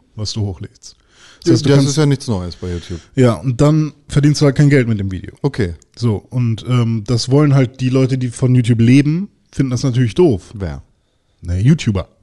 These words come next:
Speaker 1: <laughs>
Speaker 2: Hab, hab ich tatsächlich noch nichts von gehört. Ich weiß nicht, vielleicht bin ich da in anderen Kreisen unterwegs.
Speaker 1: Naja, also ich hab mir jetzt so ein paar, äh, also vor allem Ami-Videos halt angeguckt, weil die halt völlig am Rad drehen. Ähm, ja.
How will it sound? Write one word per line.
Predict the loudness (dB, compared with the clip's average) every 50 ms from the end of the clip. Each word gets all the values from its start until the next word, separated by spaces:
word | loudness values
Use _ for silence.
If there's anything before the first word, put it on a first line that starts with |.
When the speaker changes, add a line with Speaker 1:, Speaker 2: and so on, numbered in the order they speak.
| _ _
Speaker 1:
<laughs> | -6 -6 -6 -6 -10 -14 -12
Speaker 2:
Hab, | -10 -8 -8 -8 _ _ -10
hab | -10 -8 -8
ich | -8 -8
tatsächlich | -8 -8 -6 -4 -6 -6 -6
noch | -6 -6
nichts | -8 -8 -8
von | -10 -8 -6
gehört. | -6 -6 -8
Ich | -10 -14 -18 _ -20
weiß | -16 -10 -8 -6 -6 -6
nicht, | -8 -10 -8
vielleicht | -6 -8 -6 -4
bin | -6 -6
ich | -6
da | -4 -6
in | -6 -4 -6
anderen | -6 -6 -8 -8
Kreisen | -8 -8 -6 -6 -6 -6 -6 -10
unterwegs. | -10 -10 -12 -10 -10 -10 -12 -12 -14 -16 _
Speaker 1:
Naja, | -8 -6 -4 -4 -4 -6 -6
also | -6 -8 -8 -6 -6
ich | -8 -8 -10 -12 -20 _ _ -20 -20 -20 -20 -20 -20 -14 -12
hab | -4 0 2
mir | 2
jetzt | 2 2 2
so | 0
ein | 0 2
paar, | 2 4 4 4 4 2 0 0 -2
äh, | -2 -2 0
also | -2 -2 -4
vor | -4 -4 -4
allem | -4 -4
Ami-Videos | -2 -2 0 0 0 0 -2 -2 -2 -2 -2 -2
halt | -4 -6
angeguckt, | -4 -4 -4 -4 -6 -6 -6 -4
weil | -6 -4
die | -4 -4 -2
halt | -2 -4 -4 -6 _ _ -20 -20 -20 -20 -20 -20 -20 _ -6
völlig | -2 0 2 2 2
am | 2
Rad | 0 -2 -4 -6 -4
drehen. | -4 -4 -2 -2 -4 -8 _ _ _ _ _ _ _ _ _ _ _ _ _ _ -4
Ähm, | -2 0 0 2 0 0 0 0 -2 -2 -4 -6 -8 -10 _ _ _ _ _ _ _ _ _ _ -16
ja. | -12 -10 -10 -10 -10 -12